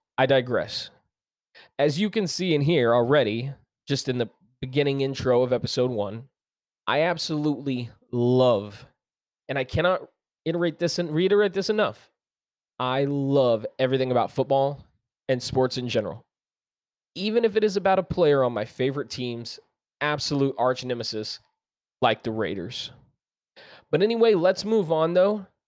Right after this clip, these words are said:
to the real show. I could not be more excited to start this new journey off right.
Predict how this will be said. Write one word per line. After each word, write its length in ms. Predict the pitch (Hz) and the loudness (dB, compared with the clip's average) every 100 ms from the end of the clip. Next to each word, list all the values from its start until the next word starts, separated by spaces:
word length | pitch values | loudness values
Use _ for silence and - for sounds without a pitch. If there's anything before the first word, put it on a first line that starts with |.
| - | -4
to 120 | 160 | 0
the 100 | 139 | 2
real 240 | 123 123 | 2 2
show. 460 | 117 - - - - _ _ _ _ _ _ _ _ _ _ _ _ _ _ _ _ _ _ _ _ _ _ _ _ - | 0 -4 -6 -6 -10 _ _ _ _ _ _ _ _ _ _ _ _ _ _ _ _ _ _ _ _ _ _ _ _ -10
I 100 | 131 160 156 | -8 -10 -14
could 220 | - 170 156 | -8 -8 -6
not 320 | 156 147 143 | -8 -8 -8
be 200 | 131 143 | -8 -6
more 280 | 139 135 143 | -2 -2 -2
excited 560 | 139 - 123 117 113 | -6 -8 -6 -8 -10
to 60 | 110 | -12
start 420 | - 135 123 - | -6 -4 -4 -4
this 260 | 123 113 131 | -8 -8 -10
new 160 | 123 | -10
journey 420 | 120 120 120 120 | -8 -8 -6 -6
off 260 | 113 117 - | -6 -6 -6
right. 280 | 104 80 | -8 -8